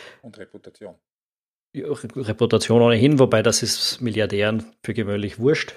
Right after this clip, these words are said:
Speaker 1: Relativ egal.
Speaker 2: Ähm, ja, ähm, ich, ich
Speaker 1: Ja,
Speaker 2: glaub,
Speaker 1: aber, aber
Speaker 2: glaubst du, dass sie
Speaker 1: Ja.
Speaker 2: dich verschätzen? Ich glaub, sie verschätzen sich, ehrlich gesagt. Also ich bin noch, ich bin, ich hab's gestern schon geschrieben, ich bin nicht überzeugt, dass dieses Projekt so kommt, wie es jetzt gekau-,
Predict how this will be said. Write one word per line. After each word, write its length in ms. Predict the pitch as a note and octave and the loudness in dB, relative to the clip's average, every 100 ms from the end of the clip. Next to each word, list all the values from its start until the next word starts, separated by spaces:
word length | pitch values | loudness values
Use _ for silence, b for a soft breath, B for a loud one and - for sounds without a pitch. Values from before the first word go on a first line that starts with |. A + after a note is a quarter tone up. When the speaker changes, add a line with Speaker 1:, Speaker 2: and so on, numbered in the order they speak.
| _ | _
Speaker 1:
Relativ 380 | F#2+ F#2+ G2+ - | -18 -18 -18 -20
egal. 280 | G2+ F#2+ - _ | -20 -20 -20 _
Speaker 2:
Ähm, 340 | C3 B2 B2+ C3+ - _ - _ _ _ _ - - - | -2 0 -2 -4 -16 _ -20 _ _ _ _ -20 -18 0
ja, 240 | D3 B2 A#2 C3 - | 4 4 2 -8 2
ähm, 240 | E3 G3+ - | 2 2 -2
ich, 200 | F#3+ A#3 | -2 -2
ich 80 | - | 0
Speaker 1:
Ja, 40 | |
Speaker 2:
glaub, 160 | D3 G3+ | 6 6
Speaker 1:
aber, 180 | - | 4
aber 260 | - - - _ _ | -6 -16 -16 _ _
Speaker 2:
glaubst 200 | - C#4 | 2 2
du, 40 | B3 | 4
dass 140 | A3+ | 2
sie 80 | A3+ | 2
Speaker 1:
Ja. 40 | |
Speaker 2:
dich 120 | A3+ A3 | 0 2
verschätzen? 420 | A#3 E3 D#3+ F#3+ | 2 2 0 -4
Ich 100 | F#3+ | -2
glaub, 180 | G#3+ G3+ | 0 0
sie 100 | G#3+ | -2
verschätzen 360 | - G3+ - | -2 -4 -6
sich, 180 | A2+ G2+ | -10 -10
ehrlich 180 | G#2+ G2 | -12 -12
gesagt. 360 | - A#2 - | -12 -14 -8
Also 140 | - F3 | 2 4
ich 220 | F#3+ - | 4 4
bin 140 | F#3+ | 4
noch, 180 | G#3 E3+ | 6 2
ich 300 | - G3 F3 | 0 -10 2
bin, 220 | F#3+ F#3+ F#3+ | 4 4 -2
ich 120 | E3+ | -2
hab's 140 | D3+ - | 0 4
gestern 280 | E3 G3 | 4 4
schon 140 | E3+ E3 | 0 -2
geschrieben, 300 | D#3 D#3+ D#3+ | -2 -4 -4
ich 140 | D3 | -4
bin 120 | D3 | 0
nicht 160 | D#3+ - | 0 0
überzeugt, 380 | C#3+ C3+ C#3+ D3 | 2 2 2 0
dass 160 | D3+ | -2
dieses 200 | - C#3 | -2 -6
Projekt 440 | B2+ C3 C3 - - _ _ _ - | 0 2 2 -2 -18 _ _ _ -6
so 300 | - D#3 F3 | 4 4 4
kommt, 440 | - C#3 D3+ - | 4 4 4 -2
wie 60 | C3+ | 0
es 100 | B2+ | 0
jetzt 200 | A2 - | 0 -4
gekau-, 320 | G#2 - | -10 -10